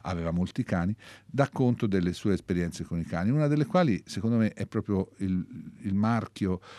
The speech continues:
del, del, dell'amore tra Carrera e, e la, e Luisa. Lui aveva un vicino di casa, anche il vicino di casa aveva un cane, lui ne aveva più di uno. C'era un cane abbastanza aggressivo che litigava tutto il tempo con il cane del vicino di casa, che,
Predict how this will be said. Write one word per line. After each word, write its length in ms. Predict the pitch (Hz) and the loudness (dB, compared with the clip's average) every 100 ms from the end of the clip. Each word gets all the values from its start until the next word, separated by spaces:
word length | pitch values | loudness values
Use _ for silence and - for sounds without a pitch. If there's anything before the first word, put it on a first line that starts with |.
| - | -20
del, 600 | - 95 101 95 95 87 82 | -12 -2 2 2 2 0 -2
del, 380 | 95 90 90 82 | -2 0 -2 -2
dell'amore 560 | 95 95 101 107 95 | -2 0 2 2 0
tra 240 | 87 87 85 | -2 -2 -2
Carrera 680 | 90 85 92 95 85 80 - | -4 -2 -2 -2 -2 -2 -6
e, 300 | - 87 82 | -6 -4 -4
e 160 | - 85 | -4 -4
la, 160 | 85 | -6
e 80 | - | -6
Luisa. 560 | 95 90 82 82 85 80 95 95 | -4 -4 -4 -6 -10 -10 -10 -2
Lui 360 | 113 151 127 - | 2 4 4 2
aveva 300 | 101 107 98 | 0 0 2
un 80 | |
vicino 320 | 98 101 104 90 | 0 0 -2 -2
di 100 | 80 | -4
casa, 440 | - 76 85 - | -6 -6 -8 -10
anche 300 | - 117 - | -2 -2 0
il 60 | 95 | -2
vicino 220 | 90 98 | -2 -2
di 60 | 87 | -2
casa 260 | 95 85 | -2 -4
aveva 260 | 82 90 85 | -4 -4 -4
un 140 | 80 | -6
cane, 360 | - 73 73 - - - - - | -8 -10 -10 -14 -18 -20 -10 0
lui 100 | 98 | 0
ne 80 | |
aveva 200 | 87 87 | 2 -2
più 200 | 82 98 | -4 -4
di 140 | 85 78 | -4 -4
uno. 200 | 78 85 | -6 -6
C'era 240 | - 143 | 0 2
un 100 | 131 | 2
cane 280 | - 135 90 - _ _ | 2 2 2 -4 _ _
abbastanza 460 | 90 101 - 147 110 | -6 -2 2 2 0
aggressivo 500 | 101 127 - 104 87 | 0 -2 0 0 0
che 160 | - - | -2 -2
litigava 500 | 107 120 117 90 92 | -2 0 0 0 -2
tutto 300 | - 123 123 | -8 -4 -4
il 120 | - | -2
tempo 340 | 101 95 92 | -4 -4 -8
con 280 | - 95 87 - | -6 -4 -4 -6
il 120 | 95 | -6
cane 220 | - 98 | -2 0
del 120 | 87 | 0
vicino 280 | 80 - 87 | -4 -6 -6
di 120 | 78 | -8
casa, 340 | - 71 78 - | -8 -10 -10 -16
che, 160 | - | -18